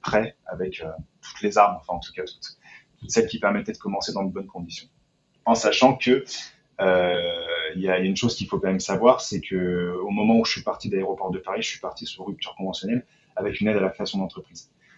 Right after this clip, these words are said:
Euh, ça a été aussi, euh, un moyen de commencer l'activité sans avoir besoin d'avoir recours à un crédit. Et ça, c'est quand même important de le souligner parce que ça se passe pas forcément toujours de cette manière-là.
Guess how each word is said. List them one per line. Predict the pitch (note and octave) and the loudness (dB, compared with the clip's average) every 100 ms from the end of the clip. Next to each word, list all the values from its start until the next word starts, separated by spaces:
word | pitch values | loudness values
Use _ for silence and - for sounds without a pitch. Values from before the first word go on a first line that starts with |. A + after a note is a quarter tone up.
| _ _ _ | _ _ _
Euh, | F2 E2 E2 - - - | -4 -4 -4 -8 -10 -14
ça | - F2 | -10 -6
a | F2+ | -4
été | - | -4
aussi, | G2 - - G#2+ F#2+ | -6 -6 -4 -4 -6
euh, | E2 E2+ D#2+ - _ - - _ _ _ _ _ _ _ | -8 -12 -20 -20 _ -20 -20 _ _ _ _ _ _ _
un | F#2+ | -2
moyen | G2 G#2 G#2 A#2 B2 | 2 2 4 4 2
de | - | -6
commencer | - A2+ G#2+ - | -2 0 0 0
l'activité | G2 - G2+ G2 A#2+ | -2 -4 -6 -4 -2
sans | - G2 G2 | -2 -2 0
avoir | F#2+ F#2+ | 0 0
besoin | G2 G#2 | 0 -2
d'avoir | F#2 F#2 | -4 -4
recours | F#2+ F#2+ - F#2+ | -4 -8 -4 -2
à | |
un | F2+ | -2
crédit. | - F#2+ A#2+ - _ _ _ _ | -2 -2 -2 -8 _ _ _ _
Et | - | -20
ça, | - | -18
c'est | - - | -18 -8
quand | F2+ | -4
même | F#2+ | -4
important | E2 - F#2+ | -6 -8 -6
de | F#2+ | -6
le | |
souligner | F#2 F2+ F#2+ G#2 | -6 -4 -2 -2
parce | - - | -6 -14
que | F2+ | -14
ça | - - | -12 -12
se | - | -14
passe | - | -12
pas | - G2 | -10 -8
forcément | G2 - G2 | -8 -6 -6
toujours | F#2+ F#2+ F#2+ | -6 -6 -6
de | F#2 | -6
cette | F#2 - | -8 -6
manière-là. | F#2 F2+ G2+ | -4 -4 -6